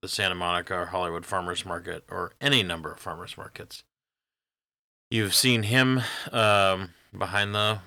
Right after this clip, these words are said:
Weiser farm stand. And I really enjoyed getting a chance to sit down and delve into his background and how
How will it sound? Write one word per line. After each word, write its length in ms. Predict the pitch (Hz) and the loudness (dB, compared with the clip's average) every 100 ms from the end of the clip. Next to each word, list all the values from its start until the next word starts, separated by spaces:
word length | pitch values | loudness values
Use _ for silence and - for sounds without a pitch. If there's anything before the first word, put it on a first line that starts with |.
| 101 | -4
Weiser 340 | 98 101 113 | -2 0 -2
farm 280 | - 110 123 | 0 0 0
stand. 340 | - 90 82 - _ _ _ _ _ _ _ - | -2 -4 -4 -12 _ _ _ _ _ _ _ 0
And 120 | 120 | 4
I 20 | 113 | 6
really 300 | 107 110 107 | 6 4 2
enjoyed 400 | 107 113 104 92 | -2 0 0 2
getting 240 | 101 95 | 0 0
a 40 | |
chance 300 | 92 98 92 - | -2 -2 -2 -4
to 100 | 95 | -4
sit 200 | - 87 | -4 -2
down 240 | 95 92 | -2 -2
and 140 | 92 85 _ _ _ _ _ _ _ - | -4 -8 _ _ _ _ _ _ _ 6
delve 220 | 139 123 | 8 8
into 760 | 120 113 - 110 101 98 95 85 | 6 4 0 2 2 2 2 -2
his 380 | 95 92 85 85 | -2 -2 -4 -4
background 760 | - 98 - 98 92 87 85 | 2 2 2 0 0 -2 -4
and 540 | - 87 85 82 82 78 - | -8 -6 -6 -8 -10 -14 -12
how 440 | 90 87 85 85 | -6 -4 -4 -6